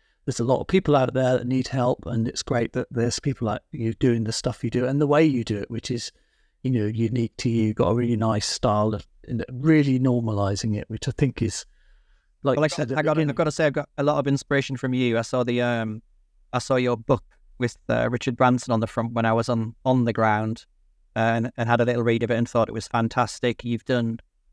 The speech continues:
Speaker 1: Oh.
Speaker 2: years and years and years of dedication to courses now, uh, which I think's a great thing.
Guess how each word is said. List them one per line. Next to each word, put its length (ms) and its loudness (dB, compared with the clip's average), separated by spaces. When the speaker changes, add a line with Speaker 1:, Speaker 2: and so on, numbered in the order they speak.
Speaker 1:
Oh. 120 -20
Speaker 2:
years 420 2
and 180 -2
years 540 0
and 140 -2
years 520 0
of 240 -6
dedication 640 0
to 100 -8
courses 460 -2
now, 340 0
uh, 120 4
which 140 2
I 40 2
think's 260 -2
a 60 -2
great 260 0
thing. 260 -2